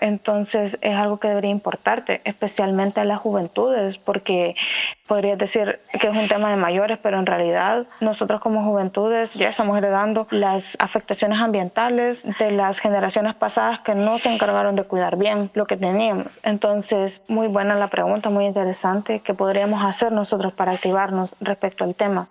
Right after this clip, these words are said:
En nuestros, nuestras diferentes redes sociales, nuestros canales de comunicación,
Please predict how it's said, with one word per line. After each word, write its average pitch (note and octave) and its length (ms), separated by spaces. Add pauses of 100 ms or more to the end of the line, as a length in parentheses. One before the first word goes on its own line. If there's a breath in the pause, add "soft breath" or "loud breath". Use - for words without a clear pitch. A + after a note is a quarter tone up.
(200)
En G#3+ 240
nuestros, G3+ 640
nuestras G#3+ 440
diferentes G3+ 720
redes G#3+ 260
sociales, A3 520
nuestros G#3+ 300
canales G#3 500 (120)
de G#3+ 140
comunicación, A3 720